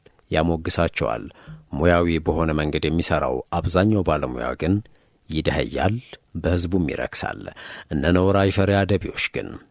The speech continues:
ይህንን ሕዝብ አድብተው አካሉን ይበልቱታል። እንደ ዕቃ ለፈረንጅ ያሻሽጡታል፣ ይሸቅሉበታል። እንዲህ ነው የኢትዮጵያ የሞራል ውድቀት። በሐቅ የሚሠራ ይደኸያል፣ ይከስራል፣ ፋራ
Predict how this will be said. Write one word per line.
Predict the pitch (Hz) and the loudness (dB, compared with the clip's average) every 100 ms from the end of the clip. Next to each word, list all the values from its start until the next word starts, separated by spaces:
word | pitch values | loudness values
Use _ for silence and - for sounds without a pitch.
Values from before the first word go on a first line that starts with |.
| - | -4
ይህንን | 82 85 90 | 2 2 2
ሕዝብ | 80 87 87 | 0 2 2
አድብተው | 87 92 - 90 92 - | 2 0 0 0 0 -2
አካሉን | 90 - 90 92 | -2 2 2 4
ይበልቱታል። | 90 85 69 - - - 57 57 _ _ _ - | 2 2 0 -6 -6 -6 -6 -10 _ _ _ -12
እንደ | 73 73 78 | -6 0 0
ዕቃ | 73 - 65 60 | 0 -2 -2 -2
ለፈረንጅ | 80 - 78 78 | -2 0 0 2
ያሻሽጡታል፣ | 82 80 - 85 - - 87 85 90 92 - | 0 2 0 0 -2 -4 0 0 0 -6 -4
ይሸቅሉበታል። | 90 90 - 60 57 - - - 98 - _ _ _ _ _ 107 | 0 0 0 -6 -8 -10 -8 -8 -8 -16 _ _ _ _ _ -2
እንዲህ | 90 76 | 0 -2
ነው | - 50 53 - _ | -6 -8 -10 -14 _
የኢትዮጵያ | - 82 - - - - - 64 - _ - | -2 0 0 -4 -6 -6 -6 -6 -10 _ -6
የሞራል | 85 73 65 53 55 | -4 -2 -2 -4 -8
ውድቀት። | - - 50 - - - - - - | -10 -8 -8 -8 -10 -12 -20 -20 -6
በሐቅ | 90 87 95 | 2 2 4
የሚሠራ | 104 104 104 101 | 4 4 2 2
ይደኸያል፣ | 104 95 104 107 110 117 - | 2 2 2 2 2 -2 -8
ይከስራል፣ | 123 110 82 - 65 69 82 - - | -6 -2 0 0 -2 -4 -6 -14 -12
ፋራ | - 85 | -2 0